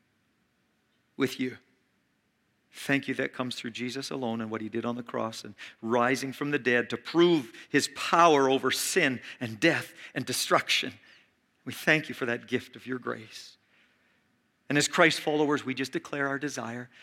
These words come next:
to lean into your grace and to put in the effort to grow our character to become more like the one we are following,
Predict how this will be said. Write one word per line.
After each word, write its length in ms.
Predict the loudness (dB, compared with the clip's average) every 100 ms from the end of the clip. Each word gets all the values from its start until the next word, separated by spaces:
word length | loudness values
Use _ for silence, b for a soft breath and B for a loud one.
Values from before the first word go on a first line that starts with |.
| B -4
to 100 | -2
lean 420 | 2 4 4 4
into 280 | 2 0 2
your 180 | 2
grace 640 | 2 0 -2 -2 -2 -6 -8 B B
and 100 | -10 -10
to 80 |
put 260 | -8 0 2
in 100 | 4
the 160 | 0 -2
effort 460 | -4 -2 -6 -6 B B
to 100 | -10
grow 400 | -8 0 2 4
our 120 | 2
character 720 | 0 -4 0 0 -2 -8 -8 -8 B
to 120 | -6
become 380 | -4 -4 -6 -4
more 320 | -2 0 0
like 240 | 0 -2 -2
the 120 | -6
one 500 | -4 -6 -6 -8 -12 b b _ _
we 120 | -4
are 80 | -4
following, 640 | -6 -12 -10 -8 -10 -12